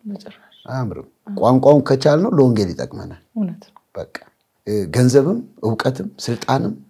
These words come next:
Speaker 1: ም።
Speaker 2: ለዚህ መዋል አለበት።
Speaker 1: ያ።
Speaker 2: እና እግዚአብሔር ቢረዳን እኔ ይህንን ወደ ፐርሰናል አፕሊኬሽን፣ አንቺ ሰባኪ ስለሆንሽ
Speaker 1: ም።
Speaker 2: መቼም ስብከት ስትሰብኪ
Speaker 1: ም።
Speaker 2: ታሪኩን ታነብልናለሽ ከመጽሐፍ ቅዱስ።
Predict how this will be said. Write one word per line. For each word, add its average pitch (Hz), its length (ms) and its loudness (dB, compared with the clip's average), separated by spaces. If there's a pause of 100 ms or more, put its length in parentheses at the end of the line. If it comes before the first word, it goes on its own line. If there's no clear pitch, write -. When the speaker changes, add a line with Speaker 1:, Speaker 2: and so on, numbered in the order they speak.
(140)
Speaker 1:
ም። 185 140 -6
Speaker 2:
ለዚህ 135 260 0
መዋል 104 300 2
አለበት። - 480 -14 (300)
Speaker 1:
ያ። 175 120 -6 (580)
Speaker 2:
እና 82 180 -8 (220)
እግዚአብሔር 98 480 -4
ቢረዳን 110 520 0 (100)
እኔ 95 120 -8 (640)
ይህንን 104 360 -6
ወደ 92 220 -8 (420)
ፐርሰናል 123 500 -2
አፕሊኬሽን፣ 82 600 -10
አንቺ 92 240 -12
ሰባኪ 87 400 -10
ስለሆንሽ 113 320 -8
Speaker 1:
ም። 196 80 0
Speaker 2:
መቼም 135 280 -2 (380)
ስብከት 87 360 -14
ስትሰብኪ - 480 -10 (420)
Speaker 1:
ም። 196 120 -4 (200)
Speaker 2:
ታሪኩን 85 400 -10
ታነብልናለሽ 82 840 -12
ከመጽሐፍ 85 520 -12
ቅዱስ። 120 340 -8